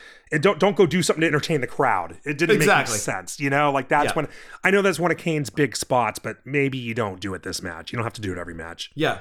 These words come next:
Speaker 2: Fight the match like you killed your baby.
Speaker 1: Yeah, yeah, exactly. Right, right, right.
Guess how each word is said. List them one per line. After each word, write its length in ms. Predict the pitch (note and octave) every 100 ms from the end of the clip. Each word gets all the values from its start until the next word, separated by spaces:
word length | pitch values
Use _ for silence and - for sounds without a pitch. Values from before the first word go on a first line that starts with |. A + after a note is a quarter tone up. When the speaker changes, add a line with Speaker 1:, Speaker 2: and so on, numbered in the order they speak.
| -
Speaker 2:
Fight 280 | - A3
the 80 | -
match 240 | A3+ G#3+ G#3+
like 140 | G3
you 60 | E3+
killed 240 | - D3+
your 80 | C3
baby. 300 | A2+ F2+ D#2 - - - - - - -
Speaker 1:
Yeah, 440 | F3+ F#3+ C#3 F2+ -
yeah, 200 | D3 A2
exactly. 340 | A2+ - -
Right, 240 | D#3 - -
right, 220 | F#3 - - -
right. 180 | D3